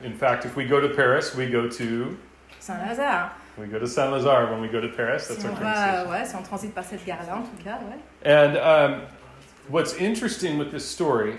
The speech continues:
Speaker 1: is it starts off with the, the declaration of Jesus' love for each one of them.
Speaker 2: Donc, ce qui est intéressant, c'est, euh, comment, euh, le ver-, le verset commence, euh, avec Jésus déclarant son amour pour ces trois personnes.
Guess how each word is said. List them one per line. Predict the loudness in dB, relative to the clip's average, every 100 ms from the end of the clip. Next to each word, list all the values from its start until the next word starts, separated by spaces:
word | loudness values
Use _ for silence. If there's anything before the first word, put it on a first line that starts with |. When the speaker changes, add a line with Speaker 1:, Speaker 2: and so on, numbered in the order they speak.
| -2
Speaker 1:
is | 0 0 -2 -10 -8
it | -6 -4
starts | -4 0 2 2 0
off | 2 4 0 -6
with | -2 -2 -2 -12 -16 -16 -16 -18 -16 -6
the, | 0 2 2 -2
the | -4
declaration | -2 0 0 0 0 -2 -4 -6
of | -6
Jesus' | -6 -8 -8 -8 -8 -8 0
love | 2 0 -2
for | -8 -6
each | -8 -6
one | -8 -8
of | -10
them. | -14 -16 -20 -20 -20 -20 -20 -16 -12
Speaker 2:
Donc, | -8
ce |
qui | -8
est | -6
intéressant, | -6 -4 -4 -4 -4 -4
c'est, | -6 -4 -2
euh, | -2 -2
comment, | -2 0 0 -2
euh, | -2 -4
le | -4
ver-, | -6 -6 -4
le | -4
verset | -6 -8 -10
commence, | -8 -6 -4 -4 -6 -6
euh, | -4 -2 -4 -6
avec | -6 -6
Jésus | -8 -8 -8
déclarant | -8 -10 -8 -8 -8
son | -8 -8
amour | -6 -6 -6
pour | -12 -14
ces | -12 -12
trois | -12 -12
personnes. | -10 -10 -10 -10